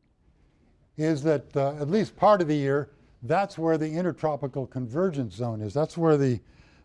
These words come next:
the two, uh, the north, the northeast and the southeast trade winds converge at low levels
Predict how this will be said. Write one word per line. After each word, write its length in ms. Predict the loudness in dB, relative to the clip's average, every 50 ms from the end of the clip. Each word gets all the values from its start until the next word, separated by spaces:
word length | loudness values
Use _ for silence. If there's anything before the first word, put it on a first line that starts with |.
| _ _
the 100 | -4 -4
two, 460 | -4 -2 2 2 4 4 4 2 2
uh, 180 | 2 2 2 4
the 120 | 2 2
north, 380 | 4 4 4 4 4 2 -4 -14 -20 _ -8
the 140 | -6 -4 -2
northeast 560 | 0 2 2 2 2 2 0 0 0 -2 -4
and 80 | -4 -4
the 60 | -2
southeast 500 | 0 2 2 2 2 0 -2 -4 -4 -6
trade 300 | -6 -2 -2 0 0 0
winds 260 | 0 -2 -2 -4 -6
converge 1000 | -6 -4 -4 -4 -4 -2 0 4 4 6 6 4 2 0 -4 -8 -12 -14 -18 -20 _ _ _ _ _ _ _ _ _ _ _ _ _ _ _
at 160 | -6 -4 -4 -2
low 240 | 0 0 2 2
levels 640 | 2 2 0 -2 -2 -4 -6 -6 -8 -10 -14 -20